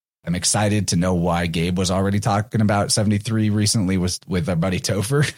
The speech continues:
<laughs> Uh, so you have, with seventy-three, the most cool mystery about it to me is how it's the twenty-first prime number,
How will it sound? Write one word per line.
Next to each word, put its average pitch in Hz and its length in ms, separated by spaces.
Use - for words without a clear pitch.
<laughs> - 540
Uh, - 220
so - 120
you 151 140
have, 143 420
with 165 160
seventy-three, 170 480
the 127 120
most 147 400
cool 175 180
mystery 123 380
about 90 280
it 80 80
to 90 100
me 95 300
is - 160
how 73 420
it's 110 180
the 101 200
twenty-first 131 880
prime 107 420
number, 117 460